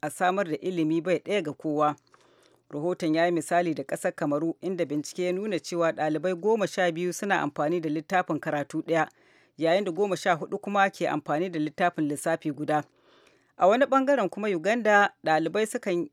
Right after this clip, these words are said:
talatin suna amfani da littafin karatu ɗaya. Babban Bankin Duniya ya ba da shawara cewa a keɓe aƙalla kashi uku zuwa biyar na kasafin kuɗin ƙasa wajen na,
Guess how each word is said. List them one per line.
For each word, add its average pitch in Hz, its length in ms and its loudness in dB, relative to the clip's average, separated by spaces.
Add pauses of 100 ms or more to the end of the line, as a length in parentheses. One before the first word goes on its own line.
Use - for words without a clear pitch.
(100)
talatin 160 600 0
suna 208 300 2
amfani 160 420 -2
da 170 80 -2
littafin 160 500 -2
karatu 147 440 -4
ɗaya. 160 260 0 (640)
Babban 151 340 -2
Bankin 175 340 0
Duniya 175 360 0
ya 170 140 4
ba 185 140 2
da 165 80 0
shawara 170 440 2
cewa 170 320 2
a 147 80 2
keɓe 202 420 -2
aƙalla 196 320 -2
kashi 190 340 -6
uku 185 400 -6
zuwa 175 300 2
biyar 165 300 2
na 185 100 0
kasafin 170 460 -4
kuɗin - 280 -2
ƙasa 170 400 0 (480)
wajen 175 480 0
na, 175 200 0